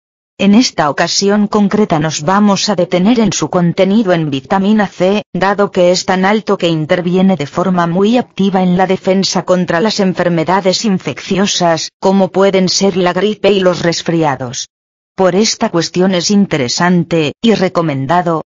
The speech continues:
su consumo no solo en personas enfermas o bajas de defensas, sino en niños y ancianos. Puede ser comido durante dietas de adelgazamiento, puesto que además de contener muy pocas calorías,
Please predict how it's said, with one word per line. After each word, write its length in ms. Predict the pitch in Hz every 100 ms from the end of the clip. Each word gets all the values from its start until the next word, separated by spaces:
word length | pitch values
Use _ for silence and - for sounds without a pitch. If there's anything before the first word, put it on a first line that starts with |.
| -
su 220 | - 220
consumo 560 | 175 160 - 202 202
no 160 | 196 220
solo 340 | - 240 233
en 180 | 202 170
personas 600 | 165 185 - 202 202 185
enfermas 640 | 214 185 - 220 240 208 202
o 60 |
bajas 360 | 185 214 226 214
de 120 | 233
defensas, 760 | 170 - 180 180 - 185 180 - -
sino 360 | - 208 185
en 100 | 170
niños 400 | 175 202 196 175
y 80 | 175
ancianos. 880 | 160 151 - 165 131 131 120 - - _ _ _ _ -
Puede 260 | 240 262
ser 260 | 240 240 220
comido 400 | 202 185 208 190
durante 420 | 170 160 151 185
dietas 440 | 175 226 220 180
de 80 | 180
adelgazamiento, 1120 | 175 170 170 165 - 175 180 240 240 233 220 -
puesto 460 | - 185 196 - 202
que 120 | -
además 400 | 196 190 196 247
de 140 | 190 175
contener 540 | 190 185 190 190 196
muy 260 | 190 180 185
pocas 400 | 202 196 185 -
calorías, 720 | 180 165 156 180 170 165